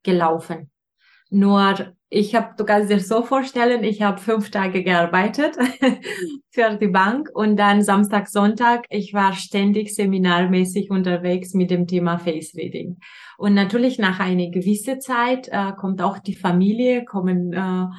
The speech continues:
äh, kommen Partner, Kinder, ähm, zur Meldung, sagen, okay, jetzt stopp, jetzt, äh,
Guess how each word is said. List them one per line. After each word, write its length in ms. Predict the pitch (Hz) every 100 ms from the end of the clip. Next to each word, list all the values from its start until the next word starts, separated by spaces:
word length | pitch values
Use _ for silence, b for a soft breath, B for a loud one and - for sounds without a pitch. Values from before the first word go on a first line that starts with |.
| B B B B
äh, 180 | 185 185 -
kommen 200 | 190 185
Partner, 440 | 180 202 233 240
Kinder, 680 | - - 202 208 240 247 -
ähm, 600 | 202 202 202 202 202 -
zur 160 | - 180
Meldung, 420 | 180 208 233 214
sagen, 240 | 208 190
okay, 300 | 196 208 202
jetzt 240 | 202 196 -
stopp, 320 | - 214 208
jetzt, 400 | 196 190 190 -
äh, 320 | 190 190 190